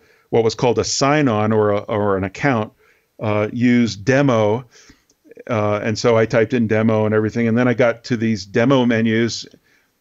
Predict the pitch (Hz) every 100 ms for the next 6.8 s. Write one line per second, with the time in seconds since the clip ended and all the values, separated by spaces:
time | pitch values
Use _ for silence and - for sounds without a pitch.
0 | _ 135 123 120 127 135 131 131 135 131
1 | 139 117 127 175 165 160 - 131 127 123
2 | 113 110 - 120 107 107 110 117 113 107
3 | 120 117 113 - - _ _ _ _ -
4 | 160 151 - 143 127 143 123 113 - 135
5 | 120 120 110 101 107 - 113 110 107 -
6 | 117 110 107 101 101 123 110 104